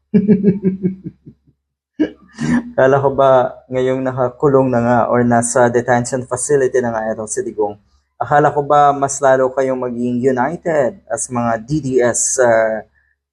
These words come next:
or mga Duterte citizen? Ay mukhang dahil sa mga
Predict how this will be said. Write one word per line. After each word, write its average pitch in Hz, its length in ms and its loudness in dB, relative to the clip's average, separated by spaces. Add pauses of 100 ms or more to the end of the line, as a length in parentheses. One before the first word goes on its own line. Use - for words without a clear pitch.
(140)
or 117 160 0
mga 110 560 0
Duterte 135 560 2
citizen? 107 800 -4
Ay 131 80 -4
mukhang 160 560 -4 (760)
dahil 147 320 2
sa - 80 -4
mga 151 320 -2